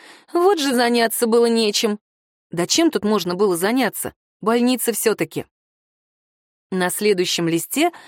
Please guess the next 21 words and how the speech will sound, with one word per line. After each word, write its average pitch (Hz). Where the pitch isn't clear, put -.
оказался 294
настоящий 226
монстр. 196
Вполне 196
человеческий 208
низ, 185
стройные 277
ножки 226
в -
туфлях 202
с 170
бантиками 202
и 214
звериный 269
торс, 208
покрытый 269
рыжей 233
шерстью. 160
Венчала 185
это 262
всё 247